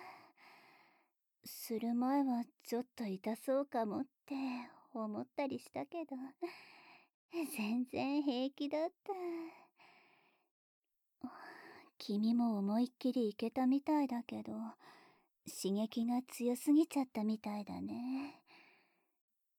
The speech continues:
一回出しただけで、おちんぽぐっ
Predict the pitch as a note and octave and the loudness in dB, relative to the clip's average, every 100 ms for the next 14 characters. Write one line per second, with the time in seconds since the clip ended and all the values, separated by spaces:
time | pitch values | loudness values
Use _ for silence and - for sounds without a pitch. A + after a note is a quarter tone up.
0 | - G3 F#3+ _ A3+ A#3+ A3+ A#3 B3+ - | -2 -2 -2 _ -2 0 0 0 -2 -4
1 | G3+ F#3+ F#3+ A3+ A3 G3+ - - _ _ | -6 -6 -10 -10 -10 -12 -16 -20 _ _
2 | _ _ _ F#3+ F#3+ - A3+ A#3 G3+ F#3 | _ _ _ -6 -4 -2 0 0 -2 -2
3 | F3 | -4